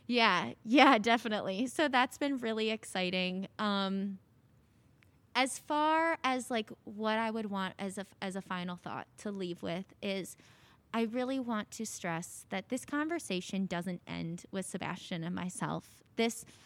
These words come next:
you know, we are two very, we're two very different people, but we are two very small people of a larger community. And there are people who have very different experiences than us, some easier, some more difficult. But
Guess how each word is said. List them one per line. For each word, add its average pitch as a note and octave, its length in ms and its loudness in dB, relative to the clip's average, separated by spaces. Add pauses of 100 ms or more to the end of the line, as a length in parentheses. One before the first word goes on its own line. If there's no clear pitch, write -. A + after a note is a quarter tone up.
(140)
you C4+ 100 2
know, B3 100 4
we B3+ 260 0
are F4 120 0
two A#3 640 -2 (480)
very, G3 960 -2 (640)
we're E4 100 0
two F#4 160 0
very C#4+ 260 4
different A#3 340 -2
people, C#4+ 580 -2
but - 180 -2
we D#4 160 2
are F4 120 -2
two - 280 -6
very B3+ 280 -2
small A3 480 -2
people G#3 560 -4
of F#3+ 120 -4
a G3 60 -2
larger F#3 460 -4
community. E3+ 720 -6 (340)
And B3 220 4
there C4 140 2
are C#4 80 0
people B3+ 340 -2
who A#3 160 -2
have G#3+ 140 0
very A3 300 -2
different A#3 300 -4
experiences G3+ 840 -6
than G3 180 -4
us, G3 360 -4
some G#3+ 280 -2
easier, A3+ 340 -4
some G#3 200 -4
more G3+ 160 -2
difficult. - 640 -6 (400)
But A3+ 320 4